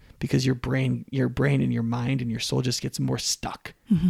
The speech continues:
Speaker 1: even more than just habitually. It's just, it, there's something even deeper than habit. And so I think that people should intentionally use rhythms, rituals, and traditions. In some ways, you could say traditions and rituals are the same thing.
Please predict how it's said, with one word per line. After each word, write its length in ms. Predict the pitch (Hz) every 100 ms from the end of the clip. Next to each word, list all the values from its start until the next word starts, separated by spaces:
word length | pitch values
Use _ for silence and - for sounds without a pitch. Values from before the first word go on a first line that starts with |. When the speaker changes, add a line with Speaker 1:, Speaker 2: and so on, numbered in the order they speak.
| 175
Speaker 1:
even 200 | 175 185
more 160 | 147
than 120 | 135 131
just 180 | - -
habitually. 480 | 127 - 139 - -
It's 120 | -
just, 200 | - -
it, 120 | 156
there's 160 | 147 127
something 240 | 151 151
even 220 | 147 139
deeper 280 | 127 127 131
than 120 | 117
habit. 340 | 113 107 - - _ _ _ _ _ _ _ _ _ - - - - - - -
And 120 | 156
so 360 | - 147 139 -
I 140 | 147
think 200 | 151 160
that 140 | - -
people 260 | 151 143
should 180 | 131 131
intentionally 480 | 123 - 127 - 156
use 160 | 127 120
rhythms, 340 | 131 151 131
rituals, 340 | 123 123 117 -
and 240 | 117 107 _ -
traditions. 540 | - 120 117 - 135 -
In 100 | 139
some 100 | 143
ways, 160 | 139 127
you 60 |
could 100 | 120
say 80 | 127
traditions 380 | - 123 - 120
and 80 | 120
rituals 240 | 120 110
are 60 | 117
the 60 |
same 220 | 117 127 -
thing. 220 | -